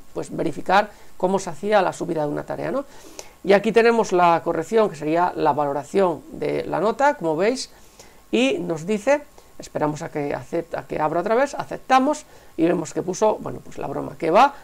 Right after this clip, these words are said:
tienes un diez, ¿no? A cualquiera de vosotros os diría, tenéis la parte primera bien, la parte segunda mejor, la tercera un poco peor y tal, y la nota que tenéis es esta, ¿no?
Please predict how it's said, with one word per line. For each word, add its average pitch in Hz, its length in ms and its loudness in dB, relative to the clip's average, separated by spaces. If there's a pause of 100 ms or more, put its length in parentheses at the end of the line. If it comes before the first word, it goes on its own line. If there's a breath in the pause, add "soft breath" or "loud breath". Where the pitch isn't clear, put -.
tienes 151 300 -2
un 131 140 -8
diez, 135 200 -10
¿no? 294 160 -2
A - 120 -6
cualquiera 147 380 -6
de 143 60 -4
vosotros 135 500 -8 (280 soft breath)
os - 140 -6
diría, 151 420 0 (220 loud breath)
tenéis 151 240 0
la 135 100 -4
parte 156 840 2
primera 156 360 0
bien, 214 280 2
la 185 120 0
parte 151 480 -2
segunda 156 680 -2 (240 loud breath)
mejor, 196 480 2
la 180 120 -2
tercera - 300 -10
un - 80 -8
poco 151 200 -6
peor 226 220 2
y 233 40 -6
tal, 233 220 -2 (360 loud breath)
y 226 180 2
la 165 120 2
nota 151 160 0
que 147 100 -2
tenéis 151 300 -4
es 147 120 -14
esta, 143 200 -10
¿no? 233 120 -4